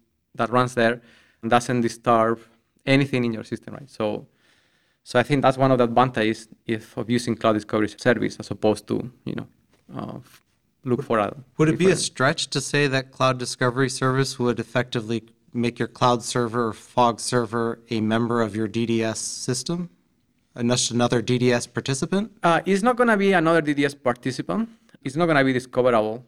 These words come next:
Speaker 1: which is an advantage, of course, because it reduces traffic, uh, and it makes everything, you know, smoother. Uh, but it is still, you know, the way you,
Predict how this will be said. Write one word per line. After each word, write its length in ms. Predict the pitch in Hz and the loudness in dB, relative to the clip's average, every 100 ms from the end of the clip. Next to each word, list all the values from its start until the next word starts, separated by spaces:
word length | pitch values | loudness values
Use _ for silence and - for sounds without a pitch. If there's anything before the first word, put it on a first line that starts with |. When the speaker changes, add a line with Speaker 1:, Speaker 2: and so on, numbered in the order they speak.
| - | -6
Speaker 1:
which 260 | 123 123 | -4 -4
is 140 | 139 147 | -4 0
an 80 | 143 | 0
advantage, 640 | 117 123 160 107 - - - | 2 2 0 -4 -8 -14 -20
of 160 | - | -10
course, 180 | - 123 | -4 -2
because 260 | 113 104 104 | -2 -4 -2
it 80 | 113 | 0
reduces 380 | 110 113 113 | 0 0 -4
traffic, 580 | - 123 120 - 120 120 - - | 0 2 2 2 -2 -2 -18 -8
uh, 300 | 113 107 107 | -4 -2 -2
and 80 | 110 | -2
it 80 | |
makes 320 | 113 110 110 110 | 0 -2 -2 -4
everything, 560 | 110 - 110 107 117 - - | -4 -4 -4 -4 -8 -14 -10
you 100 | 123 | -6
know, 220 | - - - | -6 -10 -8
smoother. 440 | 120 127 156 180 - _ _ _ _ _ _ _ _ | -2 0 0 -2 -6 _ _ _ _ _ _ _ _
Uh, 280 | 131 120 120 | 0 2 0
but 220 | 120 123 | 4 4
it 120 | 147 | 4
is 100 | 165 | 2
still, 440 | - 143 139 135 123 | 0 2 2 2 0
you 60 | |
know, 100 | 117 | -2
the 140 | 113 113 | -2 2
way 160 | 131 | 4
you, 440 | 135 127 123 120 | 4 2 0 0